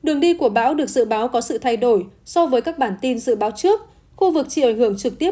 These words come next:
của bão mở rộng đến vùng Tây Bắc Bộ. Theo đó, vào bảy giờ ngày mùng tám tháng chín, tâm bão dự kiến nằm ở khu vực giáp giữa Điện Biên và Sơn La.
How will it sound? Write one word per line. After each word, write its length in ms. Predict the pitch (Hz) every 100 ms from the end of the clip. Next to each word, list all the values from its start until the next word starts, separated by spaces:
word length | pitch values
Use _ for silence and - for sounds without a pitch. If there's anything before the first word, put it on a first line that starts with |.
| -
của 140 | 233
bão 280 | 202 220 294
mở 200 | 311 220
rộng 280 | 196 233 208
đến 180 | 214 254
vùng 240 | 247 196
Tây 140 | 240
Bắc 180 | 226 269
Bộ. 280 | 269 233 - _ _ _ _ _ _
Theo 160 | 370 330
đó, 200 | 247 233
vào 200 | 269 220
bảy 180 | 220 202
giờ 260 | 240 226
ngày 120 | 214
mùng 200 | 220 208
tám 200 | 208 214
tháng 160 | 247 277
chín, 320 | 285 247 302 403 _ _
tâm 160 | 339 311
bão 160 | 277
dự 160 | 302 269
kiến 300 | - 240 247
nằm 140 | 294
ở 100 | 220
khu 160 | 196 262
vực 200 | 240 202
giáp 300 | - 311 381
giữa 180 | 277 294
Điện 220 | 277 202
Biên 200 | 262 240
và 140 | 226
Sơn 220 | 202 262 240
La. 300 | 254 254